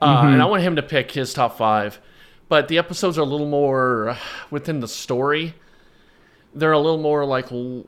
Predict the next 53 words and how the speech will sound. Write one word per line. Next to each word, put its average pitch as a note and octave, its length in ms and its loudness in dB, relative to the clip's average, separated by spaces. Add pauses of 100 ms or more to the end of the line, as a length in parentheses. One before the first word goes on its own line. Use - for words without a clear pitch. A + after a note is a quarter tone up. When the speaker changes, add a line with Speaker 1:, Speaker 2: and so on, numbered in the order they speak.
Speaker 1:
not B3 340 -2
like G3 200 0
Lost, G3 300 0
but F3+ 280 -4
they, G#3 160 2
they're F#3+ 160 0
a F3 40 0
little F#3+ 380 -4
more, F3 320 0
um, A#2+ 380 0
you C3 80 -6
kinda F3 240 -2
have D#3+ 160 2
to D#3 80 -6
know - 20 -2
Speaker 2:
It's C#3 60 -2
a E3+ 60 6
little F3 120 8
hard D#3 160 6
to C3+ 60 6
Speaker 1:
sort B2+ 60 2
of A#2+ 60 -4
the A#2+ 60 4
Speaker 2:
drop A#2 260 6
Speaker 1:
story. G#2 360 0 (160)
Speaker 2:
in. - 140 -2
Speaker 1:
<clears throat> - 40 -20
Right. B2+ 400 -4 (280)
It's D#3+ 160 -4
not F3 160 2 (120)
Speaker 2:
Well, F#3 120 6
Speaker 1:
Scrubs F3 260 6
Speaker 2:
I'm A3 60 6
Speaker 1:
where - 80 4
you A3 40 6
Speaker 2:
gonna F#3 160 4
Speaker 1:
can A#2 200 -2
kinda C3 80 4
Speaker 2:
try. - 340 0 (1040)
Speaker 1:
<clears throat> A3 300 2
I'll A3 100 6
tell B3+ 160 6
you, E3 140 4
dude, F3+ 280 0
it's D3 140 -4
a C4 80 2
really G3 320 -2
good E3 180 -2
show. A2 360 -4 (800)
Speaker 2:
I C#3 240 4
will G3+ 140 4
Speaker 1:
Um, - 40 2
Speaker 2:
try. G#2 460 0